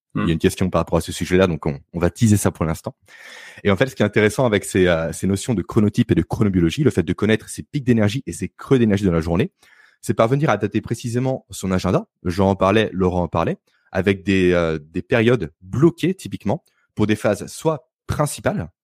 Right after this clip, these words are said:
Speaker 2: où réellement on va faire un travail qui est très compliqué, qui est très demandeur en termes d'énergie, où on va justement bloquer cette phase-là sur un pic d'énergie, et des phases plus secondaires, typiquement comme traiter ses emails, comme faire de l'administratif,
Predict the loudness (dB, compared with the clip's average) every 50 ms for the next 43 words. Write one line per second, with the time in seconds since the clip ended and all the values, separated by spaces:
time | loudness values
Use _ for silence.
0 | _ _ _ _ _ _ 0 2 2 4 4 4 4 2 2 2 0 0 0 0
1 | 0 0 0 0 -4 -8 -6 -4 -4 -4 -4 -4 -8 -10 -8 -10 -8 -2 2 4
2 | 4 4 2 -2 -4 -2 -2 -2 0 0 0 0 0 0 0 0 0 0 0 0
3 | 0 0 0 0 0 0 -2 -2 -4 -6 _ _ _ _ _ _ _ _ -4 0
4 | 2 2 2 2 0 0 0 0 0 0 0 0 0 0 0 -2 -2 -2 0 0
5 | 0 2 2 0 0 0 -2 -4 -6 -6 -6 _ -8 -6 -2 0 2 2 2 2
6 | 0 -2 -6 -10 _ _ _ _ _ _ _ _ _ _ 2 2 2 4 4 2
7 | 0 0 -4 -6 -4 -4 -4 -4 -4 -4 -2 0 2 4 4 4 4 2 -2 -10
8 | -8 -4 -2 -2 -2 -2 -4 -4 -4 -4 -2 -2 -2 -2 -2 -2 0 0 2 4
9 | 4 4 2 2 -2 -6 -4 -4 -4 -2 -4 -4 -6 -6 -6 -2 -2 -2 -2 0
10 | 0 2 2 2 0 -2